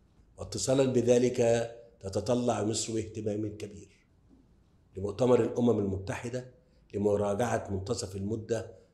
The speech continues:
للعقد الدولي للمياه المقرر عقده في شهر مارس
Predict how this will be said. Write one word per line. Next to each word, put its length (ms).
للعقد 400
الدولي 640
للمياه 420
المقرر 500
عقده 520
في 140
شهر 300
مارس 520